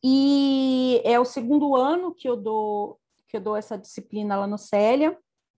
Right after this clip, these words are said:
O primeiro ano foi presencial, e aí foi um momento super importante até pra levantar o que, que era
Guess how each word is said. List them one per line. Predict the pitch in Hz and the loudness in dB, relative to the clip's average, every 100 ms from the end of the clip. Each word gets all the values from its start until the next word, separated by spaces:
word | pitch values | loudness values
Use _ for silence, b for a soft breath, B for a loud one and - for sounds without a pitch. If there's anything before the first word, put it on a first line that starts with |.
| _ _ _ _ | _ _ _ _
O | 226 | -8
primeiro | 247 269 254 | -4 0 0
ano | 254 254 | 0 -4
foi | 247 262 | -6 -4
presencial, | 269 247 254 254 226 214 233 294 | -6 -6 -8 -6 0 2 2 -2
e | 240 | -6
aí | 233 _ _ | -10 _ _
foi | 226 | -14
um | |
momento | 220 220 - | -12 -12 -10
super | 233 | -6
importante | 220 226 226 220 | -4 -4 -6 -10
até | - | -12
pra | - 233 | -6 -2
levantar | 233 226 226 - 214 262 | 0 -2 -4 0 2 2
o | 247 | 0
que, | - | -6
que | - 208 | -12 -8
era | 190 190 | -6 -6